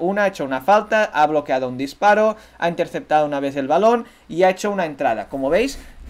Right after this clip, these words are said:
pese a solo jugar cuarenta y cinco minutos, igualmente ha sido una participación testimonial del mediocampista peruano,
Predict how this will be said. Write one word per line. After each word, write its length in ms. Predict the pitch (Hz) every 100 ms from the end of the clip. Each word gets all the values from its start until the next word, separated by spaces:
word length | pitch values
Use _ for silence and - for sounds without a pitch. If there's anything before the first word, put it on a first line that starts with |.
| -
pese 260 | 220 220 160
a 40 |
solo 280 | - 220 190
jugar 320 | 160 190 190
cuarenta 300 | 151 151 135
y 40 |
cinco 260 | 123 196 240
minutos, 420 | 180 185 220 220
igualmente 600 | 165 180 175 190 220 220 - - _
ha 80 | 165
sido 380 | 180 175 220 -
una 320 | 185 208 196
participación 720 | 175 165 156 156 143 135 170 196
testimonial 680 | 185 - 147 135 139 180 185
del 680 | 147 131 123 117 113 113 113
mediocampista 720 | 127 120 120 117 156 151 127
peruano, 480 | 117 143 175 247